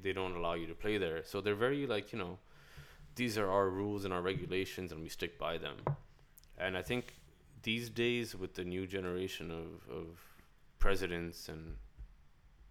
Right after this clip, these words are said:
coming in, they're, they're kind of starting to open up their doors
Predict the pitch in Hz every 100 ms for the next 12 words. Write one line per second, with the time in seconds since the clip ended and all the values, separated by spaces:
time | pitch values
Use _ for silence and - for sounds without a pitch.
0 | - - - - - - - 92 85 98
1 | 113 90 85 85 85 85 - 87 85 82
2 | - 107 120 113 101 - - - - -
3 | - - - 101 101 95 - 98 - 101
4 | 95 85 90 92 90